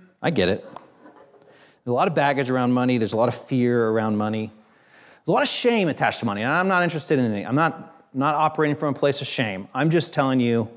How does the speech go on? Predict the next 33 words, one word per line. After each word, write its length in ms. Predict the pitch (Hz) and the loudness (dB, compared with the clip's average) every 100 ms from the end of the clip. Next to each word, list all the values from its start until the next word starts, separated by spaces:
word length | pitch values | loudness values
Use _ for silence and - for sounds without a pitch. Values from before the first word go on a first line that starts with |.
| - - - _ | -20 -20 -20 _
that 100 | 110 | -2
one 160 | 117 147 | 0 0
of 60 | |
the 80 | 143 | 0
greatest 640 | 120 120 139 175 190 - 139 | -2 0 2 2 -2 -6 -10
joys 540 | 107 135 139 147 127 | -2 0 2 0 -2
of 120 | 120 | -4
my 220 | 120 113 117 | -2 0 0
life 640 | 113 98 76 - - - _ - - _ _ _ _ _ | 2 0 -2 -8 -20 -20 _ -20 -20 _ _ _ _ _
has 120 | 123 | -6
become 340 | 107 123 113 110 | -4 -4 -2 -2
generosity. 680 | 104 98 87 - - 92 - _ _ _ _ _ _ _ _ _ _ _ _ _ _ _ - - - _ _ _ | -2 -2 -4 -6 -10 -14 -18 _ _ _ _ _ _ _ _ _ _ _ _ _ _ _ -20 -20 -20 _ _ _
And 120 | 147 | -2
the 40 | 151 | 0
Old 120 | 180 | 2
Testament 320 | 190 190 156 | 0 0 0
talks 180 | 170 - | 0 0
about 160 | 170 | 0
a 40 | 143 | 0
tithe. 400 | - 151 165 131 | -2 2 2 2
The 60 | |
New 120 | 135 156 | -2 0
Testament 420 | 160 - 143 123 | 0 0 -6 0
doesn't 460 | 139 143 160 147 | 2 2 0 -4
because 260 | 135 135 117 | -6 -4 -2
it 60 | 123 | -2
was 160 | 110 | -2
assumed. 640 | 101 - 143 135 143 147 127 - - - - | -4 -4 0 0 0 -2 -6 -18 -20 -20 -8
And, 320 | 117 113 113 | -2 0 2
uh, 160 | 117 110 | 2 2
I 80 | 139 | 2
was 200 | 143 - | 0 -2
taught, 840 | 143 143 139 - - - - | 0 0 0 -6 -20 -20 -18